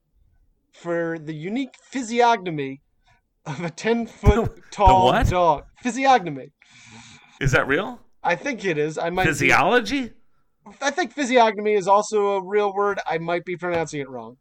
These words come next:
Speaker 1: Are you gonna double check me?
Speaker 2: I, I just need to know because that's a good word. I wanna use it. I'm not making fun.
Speaker 1: No, well, I think Fedor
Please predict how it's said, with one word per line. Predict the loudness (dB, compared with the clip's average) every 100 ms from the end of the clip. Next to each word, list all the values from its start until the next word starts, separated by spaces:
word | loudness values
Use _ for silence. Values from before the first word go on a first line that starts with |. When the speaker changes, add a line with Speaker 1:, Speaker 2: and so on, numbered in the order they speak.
| _ -10
Speaker 1:
Are |
you | -6
gonna | -6 -4
double | -6 -6
check | -10 -10
me? | -14 -18 _ _ -6
Speaker 2:
I, | -4 -2
I | -4
just | -4 -6 -6
need | -6
to | -6
know | -6 -6 -6
because | -10 -10 -8
that's | -8 -8
a | -8
good | -8
word. | -6 -8 -10 -10
I |
wanna | -12 -14
use | -14 -12 -14
it. | -18 _ _ _ _ _ -20 _ _
I'm | -8 -6
not | -4
making | -6 -8 -10
fun. | -12 -12 -12 -18 _ -12
Speaker 1:
No, | -10 -10 _ _
well, | 0 2 4
I | 2 2
think | 0 0 -2
Fedor | -4 -2 -2 -2 -2